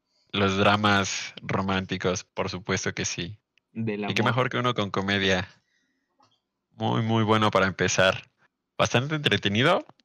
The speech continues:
Speaker 1: La protagonista, pues, es, eh, el típico morro del isekai, pero hecho morrita. Entonces hace que la dinámica sea un poco diferente y me gusta eso.
Speaker 2: Muy bien, muy bien.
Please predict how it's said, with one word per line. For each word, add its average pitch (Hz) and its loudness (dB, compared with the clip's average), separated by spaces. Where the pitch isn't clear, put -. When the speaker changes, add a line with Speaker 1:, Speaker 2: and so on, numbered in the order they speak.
Speaker 1:
La 107 2
protagonista, 110 4
pues, - 0
es, 170 4
eh, 117 2
el 113 0
típico 131 0
morro 127 4
del 107 2
isekai, 135 0
pero 101 2
hecho 104 -2
morrita. 98 0
Entonces 113 -2
hace 131 0
que 101 2
la 104 2
dinámica 117 0
sea 123 -2
un 113 -4
poco 117 0
diferente 90 -2
y 87 -6
me 92 -4
gusta 95 -2
eso. - -8
Speaker 2:
Muy 113 -8
bien, 101 -6
muy 120 0
bien. 117 0